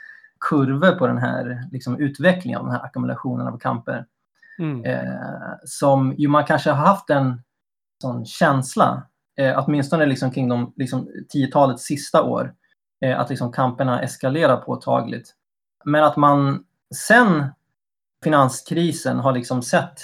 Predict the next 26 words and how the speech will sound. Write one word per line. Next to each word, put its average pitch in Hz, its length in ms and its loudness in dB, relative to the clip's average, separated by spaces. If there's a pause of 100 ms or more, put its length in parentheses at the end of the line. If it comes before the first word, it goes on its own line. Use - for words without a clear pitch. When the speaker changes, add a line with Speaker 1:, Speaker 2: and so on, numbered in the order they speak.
(340)
Speaker 1:
år 170 280 8
efter 131 360 -2
år 123 380 -2 (720)
de 143 180 -2
här 131 120 4
tilltagande, 131 840 4
liksom, 127 340 -8
protesterna, 131 640 -4
upploppen, 127 680 -8 (420)
eh, 127 160 -2
runt 131 280 -2
om 127 140 -2
i - 20 -4
världen. 131 480 -4
Där, 143 100 2
liksom, 131 260 -2
då 123 260 -4 (460)
kan 143 100 0
man 139 80 2
ju 135 40 -2
säga 135 100 4
de 123 80 0
här 120 80 0 (100)
allra 131 180 2
sista 160 440 0
åren 127 420 0